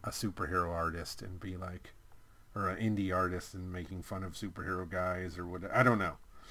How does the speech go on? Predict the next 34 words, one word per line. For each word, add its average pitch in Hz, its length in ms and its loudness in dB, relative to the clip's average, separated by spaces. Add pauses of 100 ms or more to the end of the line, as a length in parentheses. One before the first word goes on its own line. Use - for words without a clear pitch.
I 165 80 12
just 156 120 8
thought 151 120 12
it 120 40 6
was 110 100 2
funny 113 300 4
that 92 180 -2
the 98 100 0
indie 107 320 4
guys 95 360 4 (220)
all 120 200 12
look 107 240 8
normal 95 500 2
and 90 120 2
act, 92 260 4
and 104 180 2
seem 107 220 2
like 101 180 2
regular 90 380 4
<laughs> - 0 -
guys, 127 600 2
and 117 140 0
then, 110 180 0 (880)
you 139 140 2
know, 85 200 -4 (300)
what 185 160 12
a 185 40 12
long 160 260 12
way 151 120 12
they've 131 200 12
come 139 180 10
from 104 200 2
Crumb, 104 440 10
who 101 220 4